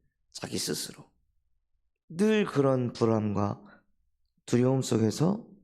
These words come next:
인생을 살았습니다. 그런데 실제 다윗은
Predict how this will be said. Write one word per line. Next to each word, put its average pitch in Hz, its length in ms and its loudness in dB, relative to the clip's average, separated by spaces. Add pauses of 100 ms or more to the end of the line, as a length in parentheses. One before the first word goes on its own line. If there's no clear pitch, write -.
(560)
인생을 113 340 2
살았습니다. - 680 -10 (3000)
그런데 131 580 0 (1000)
실제 - 720 -2 (1300)
다윗은 98 600 -2